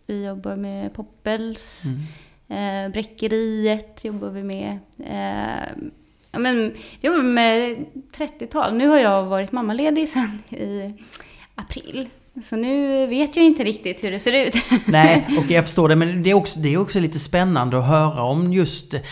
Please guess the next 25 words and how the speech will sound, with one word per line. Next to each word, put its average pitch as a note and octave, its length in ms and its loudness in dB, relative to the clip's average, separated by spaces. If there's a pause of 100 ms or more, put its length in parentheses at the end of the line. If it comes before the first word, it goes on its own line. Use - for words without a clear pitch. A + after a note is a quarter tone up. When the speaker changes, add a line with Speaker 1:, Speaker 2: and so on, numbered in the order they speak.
(140)
Speaker 2:
alltså, F3 220 -2 (260)
den, E3 260 -4
de D#3 160 -4
leverantörer, D#3+ 960 2
de D#3+ 160 2
som D3+ 220 0
är... C3+ 400 0 (640)
De D3+ 180 -2
är C#3+ 40 -2
ju C#3 40 -2
en C3+ 60 -2
stor D3 360 0
del E3 460 2
av B2+ 380 0 (680)
Ölsverige C3+ 720 -4
ändå. E3 360 0 (120)
Speaker 1:
Mm. A3+ 240 0
Speaker 2:
Hur C3+ 140 -2
det, C3+ 180 0
hur C3 160 -2
det, C#3 120 -2
hela C3 320 -2
det C#3+ 180 0
fungerar. B2+ 680 -2
Och A#2+ 320 -8